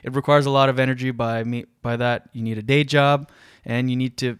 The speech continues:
find the energy to, after a long day at work, at the day job, then still discipline yourself to go out at night and hone your craft, which a lot of people just choose the craft part. They won't do anything all day.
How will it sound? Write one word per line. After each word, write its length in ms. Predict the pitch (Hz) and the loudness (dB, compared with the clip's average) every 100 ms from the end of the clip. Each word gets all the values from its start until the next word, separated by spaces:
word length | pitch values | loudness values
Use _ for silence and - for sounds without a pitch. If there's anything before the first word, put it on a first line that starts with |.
| _ | _
find 360 | _ - 120 139 | _ -6 -2 2
the 60 | 147 | 4
energy 360 | 175 147 139 | 4 4 0
to, 240 | 131 139 131 | 2 0 2
after 340 | 123 135 135 | 0 0 0
a 40 | 127 | 2
long 220 | 131 131 | 2 2
day 120 | 135 | 0
at 120 | 131 | -2
work, 420 | 131 147 143 - - | 0 0 0 -6 -12
at 80 | 117 | -10
the 60 | |
day 180 | 120 151 | 0 0
job, 320 | 135 127 127 - | 4 2 2 -2
then 340 | 127 135 131 | -2 0 0
still 460 | - - 143 131 117 - | -6 -2 0 0 -2 -6
discipline 380 | 135 127 - 123 | -6 -4 -4 -4
yourself 320 | 117 127 117 | -2 -4 -6
to 80 | 113 | -6
go 200 | 117 120 | -2 0
out 120 | 117 | 0
at 100 | 113 | -2
night 300 | 117 117 113 - - - _ | -4 -4 -6 -12 -20 -20 _
and 180 | 113 117 | -6 -4
hone 220 | 120 117 | -2 -4
your 100 | 107 | -6
craft, 500 | - 127 113 113 - _ - _ | -2 -2 -2 -6 -18 _ -20 _
which 480 | - 123 - - - _ - | -6 -6 -6 -10 -16 _ -2
a 60 | |
lot 160 | 127 143 | 2 2
of 80 | 131 | 2
people 240 | 127 131 | -6 -6
just 220 | 120 117 | -8 -8
choose 320 | - 131 120 113 | -4 -2 -2 -6
the 60 | |
craft 360 | - 139 139 - | -2 2 2 0
part. 300 | 113 113 120 | -4 -2 -2
They 80 | 127 | 0
won't 180 | 147 | 0
do 80 | 151 | 0
anything 300 | 151 151 165 | -2 0 0
all 140 | 147 131 | 0 2
day. 440 | 147 143 131 | 2 2 2